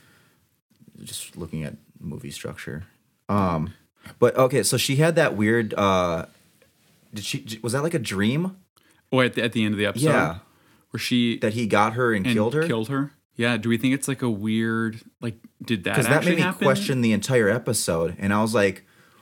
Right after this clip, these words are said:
Speaker 2: Oh, like, was the whole thing a dream?
Speaker 1: Yeah, was, was her getting away a dream? But then it, like, didn't make sense for the cops finding the phone.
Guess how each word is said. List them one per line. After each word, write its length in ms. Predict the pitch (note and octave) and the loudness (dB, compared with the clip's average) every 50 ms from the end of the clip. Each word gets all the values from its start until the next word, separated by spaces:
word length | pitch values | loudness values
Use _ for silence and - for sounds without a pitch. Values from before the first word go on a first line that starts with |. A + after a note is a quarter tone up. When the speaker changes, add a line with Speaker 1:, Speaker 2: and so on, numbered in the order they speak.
| - | -8
Speaker 2:
Oh, 120 | C#3 D#3 E3+ | -4 -2 -2
like, 120 | E3 C#3+ | 0 0
was 120 | C#3+ B2+ | 0 0
the 80 | A2 A#2+ | -2 -4
whole 180 | G2+ B2+ A#2+ A2+ | -4 -4 -6 -4
thing 220 | - B2 A#2+ C3 | -4 -2 0 0
a 40 | C#3 | 0
dream? 440 | C#3 C3 C3+ D3 D#3+ E3 F3 F#3+ G3 | 0 -2 -4 -4 -4 -4 -6 -6 -4
Speaker 1:
Yeah, 320 | - C#3+ D#3 E3 E3 C#3+ | -2 2 2 4 4 2
was, 320 | A2+ G#2+ A2+ B2+ A#2+ A#2 A#2 A2 - G#2+ | 2 2 2 2 2 0 -4 -4 -6 -4
was 200 | G#2+ A#2+ B2 A#2 | 0 0 0 0
her 140 | - C#3 D3 C3+ | 0 -4 -2 0
getting 180 | C#3+ C#3 C3+ | 0 0 2
away 320 | B2 A2 F#2 F2+ G2 G#2+ B2 | 0 0 2 2 2 2 2
a 60 | C3+ | 0
dream? 360 | C3 C3+ C#3+ D3+ D#3 D#3+ E3 | 0 -2 -2 -2 0 0 -2
But 160 | D3+ C3 A#2 - | -2 -2 -2 0
then 120 | C#3 C#3 | 0 -2
it, 160 | C#3+ - - | -2 -2 0
like, 200 | B2 A#2 A2+ A2 - | 0 0 0 0 -2
didn't 200 | B2 A#2+ A#2+ - | -2 -2 -2 -2
make 200 | A2+ A2 G#2+ - | -2 -2 -2 -2
sense 480 | - - A#2+ A2+ A2+ A2+ A2+ A#2 - | -2 -2 0 0 0 -2 -2 -6 -10
for 240 | - - A2 G#2 G2+ | -6 -2 0 0 2
the 160 | F#2+ G2 F#2 - - _ _ _ _ _ _ _ _ _ | 2 0 -2 -2 -6 _ _ _ _ _ _ _ _ _
cops 340 | _ - A#2 A2+ A2+ A2 - | _ -2 0 0 0 -2 -6
finding 320 | - - G#2+ G#2+ G#2+ G#2 G2+ | -2 0 0 2 2 2 0
the 80 | F#2 | -2
phone. 540 | - - - B2 A#2+ A#2+ A#2 A#2 A#2+ A#2+ A#2 | -4 -2 0 0 2 2 0 0 -2 -4 -6